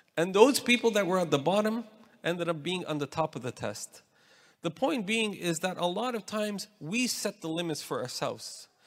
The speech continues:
We set the limits to ourselves in order how much we could forgive someone.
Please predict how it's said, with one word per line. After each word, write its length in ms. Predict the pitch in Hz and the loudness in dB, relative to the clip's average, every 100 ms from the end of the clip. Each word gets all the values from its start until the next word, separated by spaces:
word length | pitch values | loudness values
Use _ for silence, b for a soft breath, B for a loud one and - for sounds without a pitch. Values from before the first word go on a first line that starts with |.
| B B | B B
We 160 | 156 233 | -2 -2
set 320 | - 269 262 | 0 -2 -2
the 80 | 240 | -2
limits 340 | 220 247 233 - | 0 2 0 0
to 100 | 196 | 0
ourselves 500 | 180 - 214 214 - B B | 0 0 0 0 -4 B B
in 140 | 165 | 0
order 360 | - 202 214 185 | 6 6 8 8
how 180 | 208 214 | 8 8
much 400 | 214 214 - - B | 8 4 2 -4 B
we 140 | 160 196 | 0 2
could 200 | - 170 | 2 2
forgive 400 | - 151 175 156 | 0 0 0 0
someone. 520 | - 123 117 - | 0 0 -2 -6